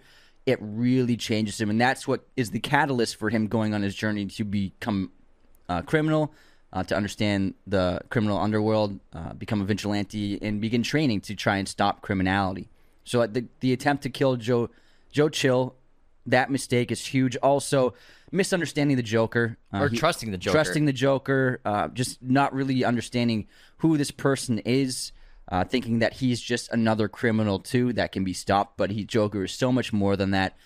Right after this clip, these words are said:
Speaker 1: Leads to a lot of death, and especially the loss of his love, Rachel.
Speaker 2: Yeah, that's what I mean. Trusting the
Speaker 1: Yeah.
Speaker 2: Joker that he's given him the correct
Speaker 1: Yeah, yeah,
Speaker 2: information for
Speaker 1: yeah.
Speaker 2: who Rachel is, because
Speaker 1: Yeah.
Speaker 2: that compounds so much grief onto Bruce, because every
Speaker 1: Bruce is
Speaker 2: Bruce
Speaker 1: making that decision, not
Speaker 2: Yeah.
Speaker 1: Batman.
Speaker 2: Every
Speaker 1: Yeah.
Speaker 2: Bruce has grief that they're dealing with and trauma,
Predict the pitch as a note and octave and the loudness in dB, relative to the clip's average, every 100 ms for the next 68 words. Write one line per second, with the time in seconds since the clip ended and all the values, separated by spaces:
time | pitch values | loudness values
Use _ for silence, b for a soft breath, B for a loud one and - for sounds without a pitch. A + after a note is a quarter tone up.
0 | b b A#2 A2+ - G#2+ G2+ G2+ F#2+ G2 | b b -2 -2 -2 2 4 2 2 2
1 | F#2+ - G2+ - G2+ G2 G2 F#2 F#2 F#2 | 2 0 -8 -8 -8 -6 -4 0 0 0
2 | - F2+ F2+ F2+ G#2 G2+ F2+ F#2+ G#2 - | -4 -4 -6 -2 0 0 0 -2 -2 -2
3 | A2+ C3 B2 A#2 B2 A2+ G2 F#2+ - C3+ | -2 0 -2 -2 -2 -4 -4 -8 -2 -2
4 | C3+ B2+ A2 G2 A2+ B2 G#2+ G2+ G2 A#2 | 0 -2 0 0 0 -2 -2 -2 -4 -4
5 | G#2+ G#2+ G2 - A2+ A#2+ B2 A2 F#2+ G2 | -2 -2 -6 -6 -2 2 4 4 2 0
6 | - G2+ F2+ F#2 G2 F#2+ F2+ F2+ - - | -4 -2 0 0 -2 -4 -6 -6 -10 -10
7 | C3 C3+ G2 C3+ C3+ - - B2+ A2 B2 | 0 2 2 2 0 -2 -8 -8 -2 -2
8 | A2+ - C3+ A#2 G2+ - A2 B2+ B2+ A2 | -2 -4 -4 -2 -4 -4 0 0 0 -2
9 | F#2+ F2 A#2+ D3+ - A2+ - A2 - B | -4 -2 0 0 0 -4 -2 -2 -4 B
10 | B - F3+ F3 B3+ - F3 F#3 F3+ E3 | B 0 2 4 4 4 2 4 2 2
11 | D3 B2 G#2 C#3+ B2 G#2+ A2+ A#2+ A2 G#2 | 2 2 0 0 2 2 2 4 2 2
12 | G2 F2+ F2+ F#3 G3+ F#3+ F3 G2 D3 D3 | 0 -2 2 2 2 2 2 2 2 0
13 | - C3+ C3 B2+ A2 G2+ A2+ A#2 C3 A2+ | -2 0 2 0 -2 -8 -4 0 0 -2
14 | - A2+ G2+ G#2 G2+ A#2 A2 G2+ F#2 F#2+ | -2 -2 -2 -2 -2 -2 0 -2 -4 -6
15 | - C3+ C#3+ B2+ G2 G2 | -2 0 2 2 2 0